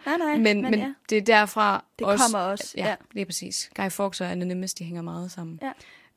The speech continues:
Speaker 2: Øhm, det er godt nok sjovt.
Speaker 1: Ja. Så,
Speaker 2: Så det er
Speaker 1: øh,
Speaker 2: ikke en fejl. Det er bare en fejl i den danske.
Speaker 1: Ja, altså, og det er jo, jeg kan godt forstå oversætteren, fordi der står Bonfire
Speaker 2: Ja.
Speaker 1: Night, så tænker
Speaker 2: Ja.
Speaker 1: man, hvad er den danske ekvivalent til Bonfire
Speaker 2: Ja.
Speaker 1: Night? Det må være Sankt Hans, ikke?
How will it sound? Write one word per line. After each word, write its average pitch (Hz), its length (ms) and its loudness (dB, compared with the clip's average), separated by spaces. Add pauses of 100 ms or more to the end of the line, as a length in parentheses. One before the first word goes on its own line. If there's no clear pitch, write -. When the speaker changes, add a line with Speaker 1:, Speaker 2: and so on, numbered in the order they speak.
Speaker 2:
Øhm, 170 500 -4 (220)
det 262 40 -2
er 277 40 0
godt 392 120 0
nok 392 80 -4
sjovt. 403 280 2 (260)
Speaker 1:
Ja. 302 80 -4 (640)
Så, 220 420 -2
Speaker 2:
Så 202 80 -4
det 254 80 -2
er - 20 -6
Speaker 1:
øh, 202 120 0
Speaker 2:
ikke 339 140 2
en 214 100 2
fejl. 170 500 0
Det 208 60 -2
er 208 40 -2
bare 214 100 4
en 220 80 0
fejl 226 220 4
i 202 140 -8
den 202 60 -6
danske. 220 380 2 (400)
Speaker 1:
Ja, 214 360 0
altså, 214 200 -2
og 208 100 0
det 262 60 0
er 262 40 4
jo, 247 140 6
jeg 220 140 0
kan 233 100 -6
godt 247 160 4
forstå 247 320 -4
oversætteren, 220 600 -4
fordi 208 160 -8
der 196 80 -6
står 202 160 -6
Bonfire 214 480 -2
Speaker 2:
Ja. 180 120 0
Speaker 1:
Night, 190 380 -2
så 226 120 -10
tænker 214 200 -4
Speaker 2:
Ja. 214 40 -4
Speaker 1:
man, 202 160 -2
hvad 214 160 0
er 214 40 2
den 202 160 -8
danske 202 440 -6
ekvivalent 196 600 -8
til - 140 -14
Bonfire 202 320 -4
Speaker 2:
Ja. 185 60 -4
Speaker 1:
Night? 185 240 -6
Det 196 80 -8
må 190 80 -6
være 175 100 -12
Sankt - 200 -16
Hans, 196 280 -10
ikke? 226 180 -8